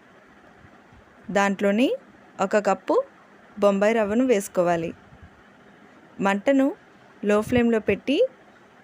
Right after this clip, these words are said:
రవ్వను వేయించుకోవాలి. రవ్వ మాడకుండా కలుపుతూనే ఉండాలి. రవ్వ వేగడం వల్ల రవ్వ కేసరి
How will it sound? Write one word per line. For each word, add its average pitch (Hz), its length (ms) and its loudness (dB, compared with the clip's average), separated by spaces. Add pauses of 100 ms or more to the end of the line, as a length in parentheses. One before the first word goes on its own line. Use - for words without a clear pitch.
(560)
రవ్వను 214 380 0
వేయించుకోవాలి. 180 920 0 (3000)
రవ్వ 202 280 0
మాడకుండా 220 720 0 (280)
కలుపుతూనే 196 560 0
ఉండాలి. 185 480 0 (3750)
రవ్వ 208 260 0
వేగడం 233 480 2
వల్ల 196 300 0 (400)
రవ్వ 196 220 0
కేసరి 226 500 -2